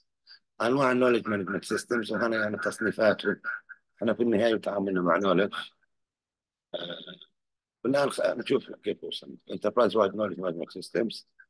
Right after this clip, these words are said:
هاي enterprise wide. يعني هذا بكون على مستوى المؤسسة ككل، general purpose، firm wide effort، articulate، store، distribute and apply data. كل لاحظ نفس الوظائف ال-،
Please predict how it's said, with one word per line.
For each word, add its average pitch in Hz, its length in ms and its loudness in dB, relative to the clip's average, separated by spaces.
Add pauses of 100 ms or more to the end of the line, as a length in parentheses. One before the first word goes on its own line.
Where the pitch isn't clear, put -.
(360)
هاي 87 240 2
enterprise 87 440 2
wide. 92 280 2 (360)
يعني 95 200 4
هذا 107 140 6
بكون 101 240 0
على 98 100 2
مستوى 98 240 0
المؤسسة 92 420 -4
ككل، 90 320 -4
general 82 320 2
purpose، - 640 -4
firm 80 260 -4
wide 82 160 -4
effort، - 420 -10
articulate، 95 440 -8 (100)
store، 95 280 -2 (560)
distribute 98 300 -6
and 98 160 -4
apply 92 300 -4 (140)
data. 87 260 -4
كل 87 260 -4
لاحظ 110 400 2 (520)
نفس 107 280 0
الوظائف 90 480 -2
ال-، 67 420 -4